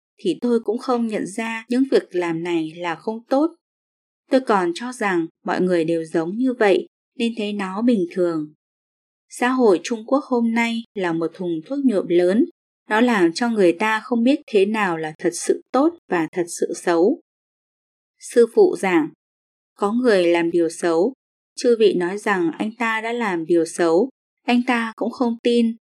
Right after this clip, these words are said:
Anh ta thật sự không tin rằng mình đã làm điều xấu.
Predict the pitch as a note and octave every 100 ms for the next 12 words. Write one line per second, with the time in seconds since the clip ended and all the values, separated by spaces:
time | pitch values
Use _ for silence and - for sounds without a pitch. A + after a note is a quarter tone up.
0 | _ _ _ _ - B3 B3+ B3 B3 A3
1 | - - F#3 - - A#3+ A#3 A#3+ A#3 G3+
2 | F3 D#3 _ - F#3 F3 D#3+ - G#3 A3+
3 | G3 E3 E3+ D#3+ - E3+ F#3